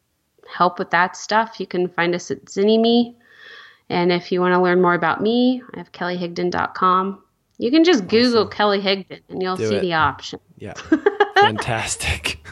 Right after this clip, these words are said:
Speaker 2: <laughs>
Speaker 1: Oh my God.
Speaker 2: Awesome. Kelly, thanks for being here. I so appreciate you, and,
Speaker 1: Appreciate you,
Speaker 2: um,
Speaker 1: John.
Speaker 2: I'll probably text you later today with some shenanigans. Who knows?
Speaker 1: I know, some new music.
Speaker 2: Sounds good. I'll
Speaker 1: Recommend.
Speaker 2: work on it.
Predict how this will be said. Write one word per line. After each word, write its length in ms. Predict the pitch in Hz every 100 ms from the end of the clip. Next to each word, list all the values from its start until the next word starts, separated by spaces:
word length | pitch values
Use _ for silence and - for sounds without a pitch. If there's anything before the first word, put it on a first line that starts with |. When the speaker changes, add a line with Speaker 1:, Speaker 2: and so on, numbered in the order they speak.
| - - _
Speaker 2:
<laughs> 60 | 147 - - - _ - - - - -
Speaker 1:
Oh 80 | 440 -
my 80 | -
God. 80 | -
Speaker 2:
Awesome. 640 | 151 143 135 147 131 - - -
Kelly, 320 | 175 165 170
thanks 300 | 160 190 185
for 160 | - 147
being 320 | 131 135 127
here. 320 | 127 127 127
I 140 | 123
so 260 | 139 - 135
appreciate 580 | 127 - 120 - 120 -
you, 400 | 120 117 117 113
and, 500 | - 117 110 110 110
Speaker 1:
Appreciate 420 | - - - - -
you, 80 |
Speaker 2:
um, 340 | 113 113 110 113
Speaker 1:
John. 220 | 113 - - - -
Speaker 2:
I'll 80 | 123
probably 320 | 127 117 113
text 400 | 110 117 113 -
you 100 | 113
later 180 | 110 110
today 340 | 107 110 104
with 140 | 107 104
some 200 | 110 107
shenanigans. 680 | - 110 110 107 107 101 -
Who 80 |
knows? 360 | 120 113 104 - - - _ _ _ _ _ -
Speaker 1:
I 60 |
know, 260 | 190 247 254
some 260 | - 202
new 140 | 196 220
music. 720 | 185 208 190 160 151 - -
Speaker 2:
Sounds 380 | - - 117 127
good. 260 | - - 151
I'll 160 | 131 131
Speaker 1:
Recommend. 120 | 127
Speaker 2:
work 240 | 127 123
on 160 | 123 120
it. 240 | 120 -